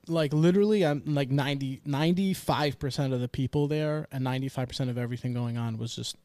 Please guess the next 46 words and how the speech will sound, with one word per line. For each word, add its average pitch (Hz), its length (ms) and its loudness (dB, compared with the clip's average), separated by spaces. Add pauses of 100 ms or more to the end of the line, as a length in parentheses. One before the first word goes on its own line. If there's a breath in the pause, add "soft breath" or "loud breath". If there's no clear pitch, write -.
(120)
it, 131 100 -8 (100)
it 131 140 -4
was 123 120 -4
so 131 400 -2
much 127 280 -8
fun. 180 480 0 (600 soft breath)
It 135 60 -6
was 123 160 -4 (400)
very, 147 520 2
it 143 60 -4
was, 131 120 -2
like, 131 160 -2
a - 20 -6
sentimental 143 640 -2
thing 143 240 -6
for 165 180 -6
me 170 140 -2
because, 123 720 -6
uh, 120 260 -8
as 123 160 -10
an 135 80 -6
older 165 320 -2
single, 165 540 -6
we, 123 240 -8 (560)
I'm 131 140 -2
a 131 40 2
young 180 300 0
older 131 300 -2
single. 110 480 -8 (100)
We 147 80 -6
don't, 165 240 -6 (300)
like, 175 220 -4
have 139 360 -6
much 147 260 -4
going 165 280 -2
on 254 160 -8
on 180 80 -12
Shabbos. - 600 -16
We 135 120 -4
don't. 208 200 -6 (800 soft breath)
And 127 80 -4
the 135 60 -2
fact 151 400 -2
that 156 220 0
there 143 180 2
was 131 600 0